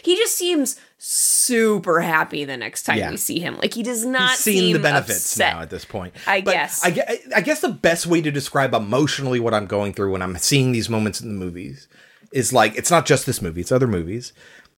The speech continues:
Speaker 2: It's like, imagine you're putting together a jigsaw and one of these two things happens. Either you see a piece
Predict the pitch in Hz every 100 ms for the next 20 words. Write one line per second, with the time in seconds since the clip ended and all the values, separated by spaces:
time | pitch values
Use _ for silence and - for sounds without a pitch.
0 | _ _ - 190 165 156 175 202 214 175
1 | 170 160 143 135 123 120 98 87 101 110
2 | - 117 131 151 _ _ _ _ _ _
3 | _ _ _ _ _ _ _ 110 107 104
4 | 98 - 101 117 131 139 123 120 - 127
5 | 110 107 95 95 87 87 98 - - 156
6 | 127 98 95 95 139 151 139 120 104 -